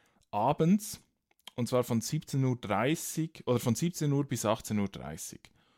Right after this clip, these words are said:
Grundsätzlich ganz okay, alle schon ein wenig müde, weil alle Sessions, Keynotes und so weiter, schon klar,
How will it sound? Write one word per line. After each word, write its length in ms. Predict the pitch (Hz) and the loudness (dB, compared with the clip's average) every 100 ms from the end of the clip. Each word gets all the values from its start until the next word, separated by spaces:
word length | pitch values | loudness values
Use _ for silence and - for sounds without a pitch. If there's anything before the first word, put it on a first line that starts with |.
| _ - | _ 0
Grundsätzlich 480 | 139 147 151 - - | 2 4 2 -2 -2
ganz 240 | 110 107 | 0 0
okay, 500 | 98 - 120 147 165 _ _ - | -2 -2 0 0 -2 _ _ -8
alle 240 | 110 120 | -2 0
schon 300 | 113 113 107 | 0 2 2
ein 80 | 98 | 2
wenig 260 | 107 104 98 | 2 2 2
müde, 520 | 139 175 160 147 117 | 2 4 4 2 2
weil 260 | 107 113 - | 2 0 -2
alle 200 | 98 98 | -6 -4
Sessions, 800 | 131 135 - 123 120 113 - - | -2 -2 0 0 0 -2 -8 -10
Keynotes 460 | 117 113 107 101 | -2 2 2 0
und 160 | 98 98 | -4 -2
so 100 | 95 | 0
weiter, 380 | 104 156 - 151 | 2 0 -2 -6
schon 300 | - 98 95 | -2 -4 0
klar, 340 | 101 117 | 2 4